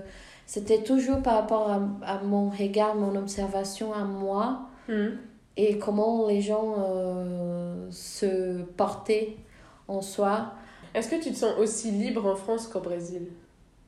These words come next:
Speaker 2: Dans, dans tout ce que tu peux faire. Est-ce que tu te sens libre de tout faire en France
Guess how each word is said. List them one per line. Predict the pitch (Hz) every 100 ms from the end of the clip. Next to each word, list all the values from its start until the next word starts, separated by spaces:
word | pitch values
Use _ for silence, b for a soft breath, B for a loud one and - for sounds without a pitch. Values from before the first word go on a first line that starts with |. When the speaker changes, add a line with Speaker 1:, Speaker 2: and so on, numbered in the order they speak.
| _ - _ - - - - - -
Speaker 2:
Dans, | 190 185 180 175 170 170 B B B -
dans | 196 202
tout | 247
ce | 247
que | 226
tu | -
peux | 214 208
faire. | 202 180 -
Est-ce | 202
que | 277
tu | 269 208
te |
sens | - 202
libre | 214 220 202
de | 190
tout | 196 254
faire | 247 233 202
en | 170
France | 170 214 262 262 -